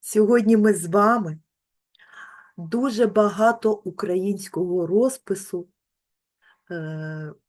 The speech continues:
ну, як сказати, е, говорили про, про розпис український. Так, дуже багато ми з вами говорили. Може, дещо цікавого ви впізнали, а може, щось ви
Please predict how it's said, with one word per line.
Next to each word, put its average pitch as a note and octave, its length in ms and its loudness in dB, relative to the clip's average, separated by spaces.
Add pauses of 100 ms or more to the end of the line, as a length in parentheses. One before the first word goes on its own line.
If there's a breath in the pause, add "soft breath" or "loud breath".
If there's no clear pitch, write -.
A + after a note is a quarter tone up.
(960)
ну, E3+ 180 -12
як E3+ 240 -6
сказати, F3 720 -2 (220 loud breath)
е, D#3 140 -4
говорили A3 680 4
про, E3+ 280 -6
про E3+ 600 -4
розпис E3+ 680 0
український. D#3+ 880 -8
Так, G#3+ 240 -2
дуже G3 240 2
багато F3+ 380 -6
ми E3+ 120 -10
з E3 60 -12
вами E3+ 240 -6
говорили. A#3 580 -2 (380 loud breath)
Може, A#3 400 2
дещо G#3+ 720 -2 (300)
цікавого F3+ 880 -2
ви F#3 160 -2
впізнали, F3 800 -6
а F3 60 -6
може, D#4 320 -2
щось - 420 -8
ви G#3+ 260 -4